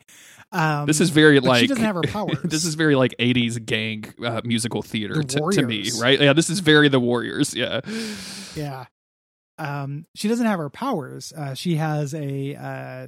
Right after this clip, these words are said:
Speaker 1: a collar
Speaker 2: Mm-hmm.
Speaker 1: on, so she has to fight them hand to hand.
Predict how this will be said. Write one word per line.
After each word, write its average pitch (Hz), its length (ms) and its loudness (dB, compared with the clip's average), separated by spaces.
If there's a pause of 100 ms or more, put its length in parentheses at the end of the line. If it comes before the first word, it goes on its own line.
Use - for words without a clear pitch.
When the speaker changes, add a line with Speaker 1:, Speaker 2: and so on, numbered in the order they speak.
(140)
Speaker 1:
a 147 80 -12
collar 151 460 -10 (100)
Speaker 2:
Mm-hmm. 107 140 -16 (520)
Speaker 1:
on, 139 300 -14
so 156 100 -8
she 160 140 -4
has 151 120 -2
to 151 60 -8
fight 143 200 -6
them 139 100 -10
hand 135 260 -8
to 135 60 -12
hand. 135 440 -10